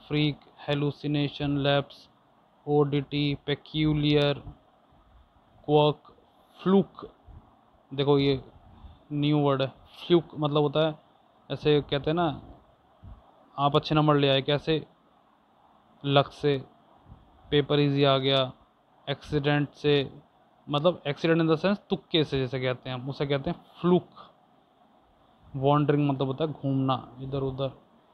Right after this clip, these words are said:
तो ये सब इसके हैं synonyms। next चलते हैं। atrocity,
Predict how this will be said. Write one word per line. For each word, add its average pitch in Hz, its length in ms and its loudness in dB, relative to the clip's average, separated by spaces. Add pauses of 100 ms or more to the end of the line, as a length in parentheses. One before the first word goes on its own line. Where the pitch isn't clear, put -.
(960)
तो 135 80 -6
ये 135 100 0
सब 143 200 -4
इसके 139 240 -8
हैं 151 180 -4
synonyms। 135 640 -6
next 139 260 -8
चलते 135 300 -4
हैं। 147 420 -4 (400)
atrocity, 147 720 -2